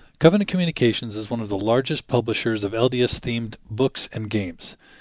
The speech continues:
Siegel Book and Tape is an L D S-oriented discount book chain with twenty-six stores throughout Utah, Idaho, Arizona, and California. According to Sherry Dew, president and C E O of Deseret Book Company, quote,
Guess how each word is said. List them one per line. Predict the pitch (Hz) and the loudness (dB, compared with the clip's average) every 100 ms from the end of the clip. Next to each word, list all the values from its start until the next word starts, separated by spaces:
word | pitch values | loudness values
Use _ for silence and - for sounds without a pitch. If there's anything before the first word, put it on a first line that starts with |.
| _ | _
Siegel | - - 196 180 | -2 4 4 4
Book | 139 127 | 2 -2
and | 113 | 0
Tape | 190 156 - | 4 4 2
is | - 120 | -6 -6
an | 113 | 0
L | 120 143 | 4 6
D | 131 | 6
S-oriented | 127 - 127 127 117 117 117 _ | 4 2 -2 0 0 -2 -2 _
discount | - 147 - 127 107 107 | 0 0 2 -2 -2 -4
book | 196 | -4
chain | - 110 98 98 | -2 -4 -4 -8
with | - | -8
twenty-six | - 180 180 147 - | -2 0 2 0 -2
stores | - 101 98 - | -2 -2 -2 -2
throughout | 113 98 | -2 -2
Utah, | 101 127 - 123 - - - - | -2 -6 4 4 4 -6 -16 0
Idaho, | 117 107 104 107 104 | 2 2 0 0 0
Arizona, | 110 104 98 101 95 95 | 0 0 -2 -4 -6 -8
and | 98 | -4
California. | 104 92 - 101 85 - _ _ - - - - - _ - | -2 -2 -4 -8 -8 -14 _ _ -20 -20 -20 -20 -20 _ -8
According | - 180 196 | 2 2 4
to | 156 | 2
Sherry | - 143 156 | 4 4 4
Dew, | 127 120 139 - - - | 2 0 -2 -14 -20 -12
president | - 131 131 135 | 2 2 4 0
and | 113 104 | 0 -4
C | 156 123 117 | -4 -2 2
E | |
O | 123 | 4
of | 107 | 4
Deseret | 113 110 101 104 | 2 0 0 0
Book | 143 | -2
Company, | - 92 110 113 | -2 -8 -6 -8
quote, | - 117 120 | -2 0 0